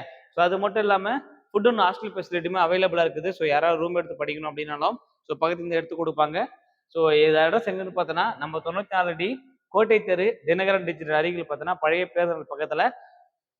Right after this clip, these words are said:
ஆரணி வந்து கொடுத்துருப்பாங்க. So, நீங்கள் தொடர்பு கொள்ள வேண்டிய எண் எயிட் ஒன் ட்ரிபிள் டூ ட்ரிபிள் நைன் செவன் அல்லது நைன் ஜீரோ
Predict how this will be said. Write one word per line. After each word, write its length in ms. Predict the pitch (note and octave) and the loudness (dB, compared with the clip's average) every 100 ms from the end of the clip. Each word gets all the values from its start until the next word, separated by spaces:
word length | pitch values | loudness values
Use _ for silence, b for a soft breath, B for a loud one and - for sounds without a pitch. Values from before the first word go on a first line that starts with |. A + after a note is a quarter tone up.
| _ _ B2 - G#3 | _ _ -8 -2 4
ஆரணி 300 | F3+ F#3 F3 | 4 6 2
வந்து 180 | E3+ F3 | 0 0
கொடுத்துருப்பாங்க. 560 | E3+ E3 F3 D#3+ D#3+ A3+ A#3 | 0 0 0 0 2 0 0
So, 140 | - D#3+ | -2 -2
நீங்கள் 280 | D#3 D3+ | -2 -4
தொடர்பு 300 | D3+ E3+ F#3+ | -2 0 0
கொள்ள 160 | F#3 E3+ | 0 2
வேண்டிய 380 | E3 D#3+ D3+ D3+ | 2 0 0 -2
எண் 100 | G3 - _ _ _ _ _ _ | -2 -10 _ _ _ _ _ _
எயிட் 220 | D#3 F3+ | 0 0
ஒன் 140 | F3+ F3+ | -2 -6
ட்ரிபிள் 300 | D3+ D#3+ F3 | -6 -6 -6
டூ 100 | E3+ E3+ | -4 -4
ட்ரிபிள் 300 | E3+ D#3+ E3 | -2 -2 -2
நைன் 120 | F3 | -6
செவன் 200 | D#3+ D3 | -4 -2
அல்லது 260 | D3+ D#3+ F3+ B3 - _ _ _ _ _ _ _ _ | 0 0 0 -4 -14 _ _ _ _ _ _ _ _
நைன் 240 | A#2 D3 D#3+ | 0 0 2
ஜீரோ 260 | D#3+ D#3+ | 4 4